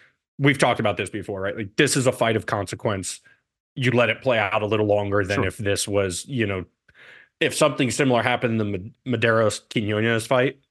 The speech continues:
Speaker 1: like, neither one of these young guys needs to take unnecessary punishment
Speaker 2: Yeah.
Speaker 1: because, like, ultimately an L at this point isn't devastating to their career. Here it is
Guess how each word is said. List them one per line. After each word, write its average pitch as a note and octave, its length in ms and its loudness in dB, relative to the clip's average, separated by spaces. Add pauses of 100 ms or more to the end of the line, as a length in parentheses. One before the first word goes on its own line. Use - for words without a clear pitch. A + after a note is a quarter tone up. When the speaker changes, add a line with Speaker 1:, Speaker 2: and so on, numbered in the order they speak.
Speaker 1:
like, A2+ 180 -4 (180)
neither D3 360 2
one B2+ 160 4
of A#2 60 0
these A#2 180 2
young A2+ 160 2
guys A2 260 0
needs G#2+ 200 -4
to G#2+ 60 -12
take G2 360 -2 (160)
unnecessary G#2+ 680 -2
punishment F#2+ 600 -6
Speaker 2:
Yeah. G2 120 -6
Speaker 1:
because, F#2 460 -6 (160)
like, G#2+ 160 -2
ultimately A2 500 -2
an G2+ 80 -4
L G#2+ 300 -2
at G2 120 -8
this F#2+ 140 -6
point G2+ 340 -6
isn't F#2+ 380 -8 (340)
devastating G2+ 640 -2
to G#2 80 -4
their F#2 180 -2
career. G2+ 440 -2 (800)
Here F3 260 4
it C3 80 4
is - 260 0